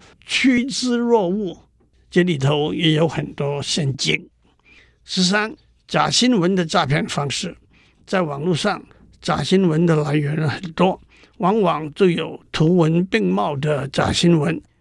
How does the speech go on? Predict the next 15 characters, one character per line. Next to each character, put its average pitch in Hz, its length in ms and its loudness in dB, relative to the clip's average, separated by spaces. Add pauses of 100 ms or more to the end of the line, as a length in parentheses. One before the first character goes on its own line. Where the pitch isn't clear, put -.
(280)
描 180 240 0
述 208 400 -2 (160)
某 170 240 0
某 190 240 2
人 156 400 -6
得 160 140 -2
到 175 500 -4
一 165 160 -10
个 143 240 -8
非 202 280 -2
常 160 320 -4
好 147 280 -6
的 135 180 -10
机 190 220 -2
会， 185 360 -2